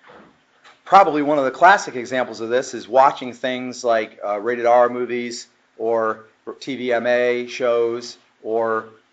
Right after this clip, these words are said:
uh, n-, things online that are like soft porn, girls in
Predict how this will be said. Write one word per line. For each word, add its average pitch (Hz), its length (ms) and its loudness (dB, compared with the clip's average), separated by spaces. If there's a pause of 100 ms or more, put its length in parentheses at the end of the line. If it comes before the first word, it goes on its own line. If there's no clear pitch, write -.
(300)
uh, 101 200 -6
n-, 110 440 -14 (300)
things 143 240 -6
online 117 440 -2
that 107 120 -2
are 107 180 -2
like 113 160 -4
soft 120 400 0
porn, 123 400 -2
girls 113 480 -6
in 110 340 -12